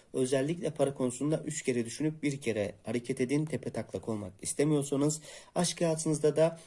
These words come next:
pasif olmanızı söyleyen karttır. Tabii yapmanız gerekenlerden sonra. Siz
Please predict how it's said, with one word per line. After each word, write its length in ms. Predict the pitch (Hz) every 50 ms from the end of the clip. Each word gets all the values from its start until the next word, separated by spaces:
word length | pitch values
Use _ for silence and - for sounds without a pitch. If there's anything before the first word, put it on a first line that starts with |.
| - - -
pasif 320 | - 165 156 156 - - -
olmanızı 380 | 151 143 135 127 123 123 135
söyleyen 480 | 139 - - 123 113 113 120 127 131 127
karttır. 400 | - 131 117 - - - 147 143 -
Tabii 320 | - 127 117 139 147 156 156 - - - - - -
yapmanız 600 | 117 117 113 117 - 120 123 143 160 160 151 123
gerekenlerden 960 | 120 113 113 110 - 120 110 113 113 110 110 110 107 104 117 139 156 160 160
sonra. 440 | 156 - - 139 120 107 98 92 - - - - - - - -
Siz 280 | - - 196 180 -